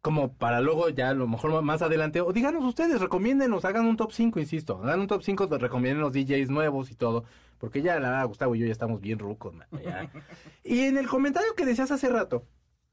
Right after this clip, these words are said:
Speaker 1: acerca de que como que los estadounidenses de alguna forma como que se adecuaron, por decirlo,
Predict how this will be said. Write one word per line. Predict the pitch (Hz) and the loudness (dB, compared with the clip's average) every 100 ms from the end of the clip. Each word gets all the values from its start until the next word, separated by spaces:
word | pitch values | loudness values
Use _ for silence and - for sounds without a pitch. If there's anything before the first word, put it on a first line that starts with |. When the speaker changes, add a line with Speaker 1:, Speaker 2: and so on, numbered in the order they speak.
| _ _ _ _ - | _ _ _ _ -10
Speaker 1:
acerca | 139 165 170 | -2 0 2
de | 160 156 | 0 2
que | 160 156 - _ - | -2 -2 -10 _ -2
como | 160 156 | -2 0
que | 160 | 0
los | 156 | 0
estadounidenses | 151 170 165 165 165 170 202 220 175 | 0 0 2 2 2 0 0 -2 -2
de | 180 | 0
alguna | 170 170 254 254 | 0 0 2 2
forma | 220 - 196 202 214 - | 0 0 0 2 -2 -4
como | - 180 180 170 | -6 -2 0 0
que | - 160 | -2 -2
se | 170 | 0
adecuaron, | 160 160 - 165 185 190 202 208 | 0 -2 -4 -2 0 2 0 0
por | 165 139 | 0 0
decirlo, | 135 156 151 139 | 0 0 0 0